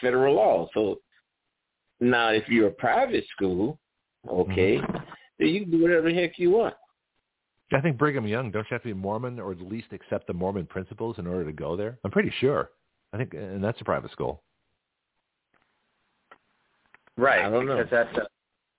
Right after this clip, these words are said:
Speaker 3: a voluntary choice.
Speaker 2: So, Jonathan, so that's
Speaker 1: Mm-hmm.
Speaker 2: our question. So, so a school wants to be all black or all black male or all Jewish or whatever the school wants to be. Is the, the defining point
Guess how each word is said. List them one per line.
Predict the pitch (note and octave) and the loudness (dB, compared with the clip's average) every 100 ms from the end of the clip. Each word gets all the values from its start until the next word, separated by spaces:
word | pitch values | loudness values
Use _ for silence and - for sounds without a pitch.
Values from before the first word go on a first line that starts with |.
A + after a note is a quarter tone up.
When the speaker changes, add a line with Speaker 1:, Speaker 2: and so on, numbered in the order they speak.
| - | -10
Speaker 3:
a | G#2+ | 0
voluntary | A2+ A#2+ A#2 - A2+ G#2 - | 2 2 -2 -4 -4 -4 -6
choice. | C#3 G2 E2 _ _ _ _ _ _ _ _ - - - - | -6 -6 -8 _ _ _ _ _ _ _ _ -20 -18 -4 0
Speaker 2:
So, | |
Jonathan, | D#3+ F3 F3 F3 G#2+ | 2 2 0 0 2
so | |
that's | F3+ C#3 | 2 2
Speaker 1:
Mm-hmm. | D3 | 0
Speaker 2:
our | |
question. | - C3+ - A2 F2 F2+ _ - | 0 -2 -2 -6 -6 -10 _ -4
So, | D3+ C3+ - | 0 0 -2
so | C#3+ | -4
a | |
school | - F#3+ F#3 | -2 -2 0
wants | C#3+ C3 | -2 -4
to | A2+ | -6
be | A2+ | -2
all | A#2 A#2 | 0 -2
black | A2+ A2+ A2 | -2 -6 -6
or | G2 | -6
all | G2+ G#2+ | -6 -6
black | G#2+ G2 - | -6 -10 -10
male | F#2+ G2 F#2 | -10 -8 -6
or | F2 | -6
all | F2+ G2 G2+ G2 - - - - | -4 -4 -4 -6 -10 -20 -18 -4
Jewish | F#2+ G2+ G2+ - | 2 4 4 2
or | F#2+ | 2
whatever | A#2 C#3 | 4 2
the | B2+ | 0
school | - A2 | 0 0
wants | G2+ G2 - | 0 -4 -8
to | |
be. | F2 G2+ F2 - _ _ _ - | -4 -2 -2 -6 _ _ _ 0
Is | A#2+ C#3 C#3 C3+ | 4 4 2 2
the, | B2 A2 E2 | 0 0 -4
the | F#2+ G#2+ G#2 F#2 | 0 2 2 -2
defining | G2 - A2 A2 G#2 | -6 -4 -4 -4 -8
point | - G#2+ G2 F#2+ | -6 -6 -6 -8